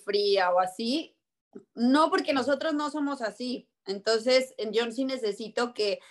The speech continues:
que la persona que está con mis hijos muchísimo tiempo, pues tenga más o menos lo que nosotros tenemos y, y como que dé como mucho afecto y así, ¿no? Y ahí es donde lo veo. Digo, me ha pasado con Ushi de que de repente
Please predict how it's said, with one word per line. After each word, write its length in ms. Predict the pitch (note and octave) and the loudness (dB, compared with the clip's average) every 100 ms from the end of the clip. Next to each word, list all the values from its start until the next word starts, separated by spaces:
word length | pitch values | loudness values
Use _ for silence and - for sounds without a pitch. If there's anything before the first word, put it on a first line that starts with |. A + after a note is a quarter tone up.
| _ _ | _ _
que 440 | A3 G#3+ G#3 G3+ - | 2 4 2 -2 -2
la 180 | G#3 G3+ | 0 0
persona 400 | G#3 A#3+ B3+ G3+ | -2 -4 -4 -4
que 60 | |
está 260 | F#3 A3 A3 | -4 -4 -4
con 160 | B3+ B3 | -4 -4
mis 200 | A#3+ C4 | -6 -8
hijos 360 | A#3+ F3+ F#3 | -6 -2 -2
muchísimo 640 | G3 F#3+ A3+ A3+ B3+ A#3+ A3+ | -2 -8 -8 -4 0 0 0
tiempo, 320 | A3+ A#3+ B3 | 0 0 0
pues 180 | G#3+ G#3+ | -2 -2
tenga 420 | A3+ A#3+ C4+ C4 | -4 0 0 0
más 260 | A3 A3+ A#3+ | -6 -6 -6
o 60 | |
menos 240 | A#3+ A3+ A#3 | -8 -6 -4
lo 120 | A3+ | -4
que 120 | G3 | -4
nosotros 480 | F#3+ F#3+ G3 G#3+ A3+ | -6 -6 -4 -4 -4
tenemos 500 | G#3 F#3+ G3 G#3 A3 | -6 -4 -4 -4 -6
y, 220 | G3 F#3 | -6 -6
y 100 | F#3+ - | -8 -6
como 260 | F#3+ F#3 | -4 -2
que 220 | F#3 F#3+ F3+ | 0 0 2
dé 220 | G3 G3+ | 2 2
como 220 | A3+ A3+ | 2 -2
mucho 280 | G3 G3+ G#3+ | -2 -2 0
afecto 540 | G3 - G3+ G3 - | 0 0 0 -2 0
y 60 | F3+ | 0
así, 340 | F#3 F#3 A3 | 0 -2 -8
¿no? 120 | F#3 G#3 | -8 -2
Y 100 | G3 | 0
ahí 160 | F#3+ | 2
es 100 | G#3 | 2
donde 240 | B3+ D4 A#3+ | 0 -2 0
lo 140 | G3 | 0
veo. 200 | G#3 G#3+ - - _ | 0 -2 -4 -20 _
Digo, 240 | - C#4+ A3+ | -4 -2 -2
me 80 | |
ha 80 | A3+ | -4
pasado 400 | A3+ D#4 D4+ D4 | -8 -6 -4 -4
con 200 | B3 G#3 G#3 | -4 -8 -8
Ushi 300 | G#3+ A#3 B3+ | -10 -6 -4
de 160 | G#3 | -4
que 100 | G3 | -4
de 120 | F#3 | -4
repente 680 | F#3 F3+ G3+ G3 A3+ G#3+ E3+ | -4 -6 -6 -4 -4 -4 -6